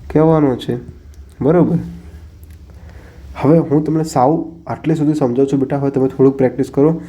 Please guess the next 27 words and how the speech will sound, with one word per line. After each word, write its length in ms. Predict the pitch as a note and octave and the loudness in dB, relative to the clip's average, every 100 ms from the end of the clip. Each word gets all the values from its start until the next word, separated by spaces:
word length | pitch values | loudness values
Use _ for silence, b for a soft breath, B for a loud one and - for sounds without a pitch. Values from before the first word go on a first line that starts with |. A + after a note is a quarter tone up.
| B B | B B
કારણ 120 | C3 B2 | -2 0
કે 80 | |
પરીક્ષામાં 520 | C3 A#2+ A#2+ - C3+ B2+ | 2 2 0 2 0 2
હું 240 | A2+ C3+ | 2 2
સાથે 320 | C3+ A2 C3+ | 2 -2 0
આવવાનો 640 | B2 A2 A2+ A#2+ E3 G#3 B B B B | 2 2 2 4 2 2 B B B B
નથી, 560 | G#2 A2 A2 - D3 D#3 | -6 -2 -4 2 4 4
નથી 440 | C3 A2+ A2+ C3 | 2 -2 -4 -2
ને 160 | B2+ B2+ | 0 0
નથી, 640 | A#2+ A2+ B2+ - - - B B | 0 2 0 -2 -10 -10 B B
કે 100 | - | -6
તમારા 280 | B2 A#2+ B2+ | -2 0 0
પપ્પા 340 | B2 G#2+ - | -2 -4 -2
કે 120 | B2 C3 | 0 2
મમ્મી 300 | G#2+ A2 C3 | 2 4 2
સાથે 360 | - G2+ - | 0 -6 -4
આવવાના 480 | A#2 G#2 G#2+ B2 F#3 G3 B B - - | -2 -2 0 2 2 0 B B -18 -6
નથી. 340 | A2+ A2+ F#2+ F#2 B B | -6 -6 -10 -12 B B
એટલા 220 | A2+ C3+ C#3 | -2 2 4
માટે 220 | C3+ C3+ | 4 2
હું 100 | C3 | 2
તમને 160 | B2+ | 2
પ્રેક્ટિસ 420 | C3+ A2+ G#2 C3+ - | 0 -4 -2 -2 -2
કરાવવાનો 480 | A#2+ A#2 A#2+ A#2+ | -4 -2 0 -2
પ્રયાસ 360 | B2+ G#2+ A#2 A#2+ | 0 0 0 0
કરું 300 | - G#2+ A#2 | 0 0 0
છું. 200 | - F#2+ | -2 -6